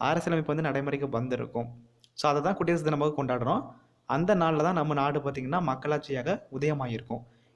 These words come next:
ஏன்னா நம்மளுடைய அரசியலமைப்பு அது நடைமுறைக்கு வந்ததுக்கப்புறம் தான்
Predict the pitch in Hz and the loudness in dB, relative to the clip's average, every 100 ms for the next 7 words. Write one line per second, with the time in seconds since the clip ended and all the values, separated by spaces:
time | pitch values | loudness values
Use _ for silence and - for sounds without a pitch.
0 | - 170 170 165 175 143 143 233 - - | -2 2 2 2 2 2 0 -2 -6 -20
1 | _ _ _ - 143 196 196 185 147 127 | _ _ _ -2 0 2 4 2 2 0
2 | 131 127 135 131 151 160 160 143 143 143 | 0 0 0 2 2 2 2 2 2 0
3 | 143 135 156 277 | 0 0 0 0